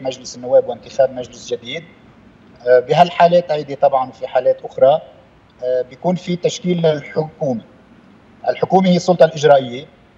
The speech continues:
وبالتالي بده يشكلها رئيس الجمهورية اللبنانية مع الرئيس المكلف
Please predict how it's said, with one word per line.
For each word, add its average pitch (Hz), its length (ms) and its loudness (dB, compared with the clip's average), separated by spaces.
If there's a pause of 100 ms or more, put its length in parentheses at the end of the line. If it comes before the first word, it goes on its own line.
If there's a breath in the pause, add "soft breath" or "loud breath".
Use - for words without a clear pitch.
وبالتالي 160 680 0 (340)
بده 156 180 -2
يشكلها 160 760 0 (140)
رئيس 180 300 -4
الجمهورية 156 460 -4
اللبنانية 143 600 -4
مع 165 180 6
الرئيس 170 380 2
المكلف 147 720 2